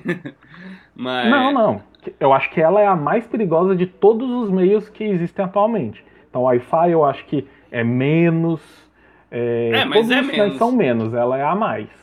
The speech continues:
Speaker 2: Não quer dizer que ela é perigosa, sacou?
Speaker 1: Entendi, entendi.
Speaker 2: Ou que ela é cem por cento prejudicial. Só tô falando que
Speaker 1: É,
Speaker 2: de
Speaker 1: não,
Speaker 2: todas
Speaker 1: então eu,
Speaker 2: essas
Speaker 1: eu vou
Speaker 2: tecnologias,
Speaker 1: concordar com você nessa afirmação.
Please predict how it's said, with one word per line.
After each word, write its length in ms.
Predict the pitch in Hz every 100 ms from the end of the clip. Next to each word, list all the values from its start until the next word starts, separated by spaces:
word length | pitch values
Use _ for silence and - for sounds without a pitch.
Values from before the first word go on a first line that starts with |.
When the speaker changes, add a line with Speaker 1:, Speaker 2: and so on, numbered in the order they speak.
| _ _ _ _ _ -
Speaker 2:
Não 200 | 135 156
quer 160 | 185
dizer 200 | 190 175 185
que 100 | 220
ela 180 | 214
é 200 | 170 127
perigosa, 760 | 156 240 285 285 - 131 107 101 -
sacou? 460 | 120 - 170 123 - _ _ _ _ _ _ _ _ _
Speaker 1:
Entendi, 580 | 156 143 165 147 123 104 110
entendi. 400 | 120 135 120 107
Speaker 2:
Ou 40 |
que 60 | 135
ela 220 | 135 139
é 100 | 151
cem 420 | - - 147 180
por 220 | 180 156
cento 340 | 127 143 123 120
prejudicial. 680 | 151 147 147 151 147 120 98 _
Só 80 | 123
tô 140 | 151
falando 340 | 143 151 147 180
que 280 | - 196 - _ -
Speaker 1:
É, 240 | 170 165
Speaker 2:
de 60 | 165
Speaker 1:
não, 60 | 180 165
Speaker 2:
todas 200 | 214 214
Speaker 1:
então 60 |
eu, 140 | 214 208
Speaker 2:
essas 140 | 185
Speaker 1:
eu 60 | 196
vou 100 | 180
Speaker 2:
tecnologias, 240 | 156 156 139
Speaker 1:
concordar 320 | 190 208 180
com 140 | 180 180
você 320 | 175 156 139
nessa 380 | 123 123 131 110
afirmação. 720 | 120 - 135 127 120 - 104